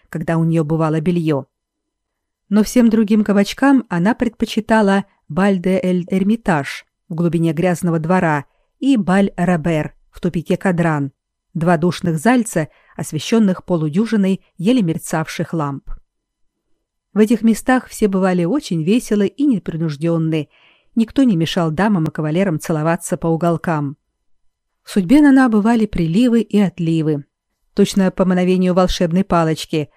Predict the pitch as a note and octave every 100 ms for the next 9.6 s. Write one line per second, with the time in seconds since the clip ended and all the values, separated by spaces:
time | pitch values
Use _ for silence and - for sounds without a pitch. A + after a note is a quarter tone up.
0 | _ - F3+ E3+ E3 F3+ E3+ F3 E3+ D#3+
1 | F3 E3 F3+ B3+ A#3+ B3 A#3+ A#3+ G#3 -
2 | A3 G#3 G3+ - G3+ G3 F#3 F3+ E3+ F3
3 | E3+ E3+ D#3+ _ _ _ F4 - F3+ G3
4 | F#3+ D#3+ D#3+ E3 D#3+ - E3+ D#3 - _
5 | F#3+ - E3+ - G3 F#3+ E3+ E3 E3 D#3
6 | D3+ - D#3 B2+ _ _ _ _ _ _
7 | - G3+ D4 A#3 - _ F4+ - G#3+ A#3
8 | B3 G#3 D#3 D#3+ C#3 D3+ _ F#3+ G3+ G#3+
9 | F#3+ - F3+ D#3+ C#3+ -